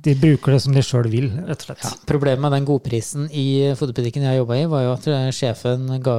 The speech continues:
Speaker 2: ut, eh, diverse varer til godpris for ofte, og snart var vi konkurs. <laughs> Begynte å ha
Speaker 1: Tenk på det.
Speaker 2: ugler i mosen, og vi måtte ha varetelling hver måned.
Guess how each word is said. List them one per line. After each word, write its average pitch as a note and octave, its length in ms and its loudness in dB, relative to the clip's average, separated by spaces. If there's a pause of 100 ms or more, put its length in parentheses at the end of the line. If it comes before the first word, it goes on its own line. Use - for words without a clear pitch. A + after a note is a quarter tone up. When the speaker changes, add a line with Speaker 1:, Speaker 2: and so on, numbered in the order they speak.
Speaker 2:
ut, - 260 -8
eh, C3 1120 2 (500)
diverse C3 360 -2
varer A#2+ 260 0
til B2+ 200 -4
godpris B2 440 -4
for C3+ 120 0
ofte, - 260 -6
og B3+ 140 -4
snart - 320 -8
var B2 180 -2
vi C#3 160 -2
konkurs. D3 540 -6 (460)
<laughs> - 20 -14
Begynte E3 680 -2
å - 20 4
ha D#3 180 2
Speaker 1:
Tenk C#3 60 2
på E3 160 4
det. F3 180 2
Speaker 2:
ugler C3 240 0
i C#3+ 80 -2
mosen, C#3 320 -4
og C3 80 -2
vi C3+ 80 -2
måtte C#3 300 -4
ha B2 200 -2
varetelling A#2+ 760 -2
hver A#2+ 240 -2
måned. B2 360 -8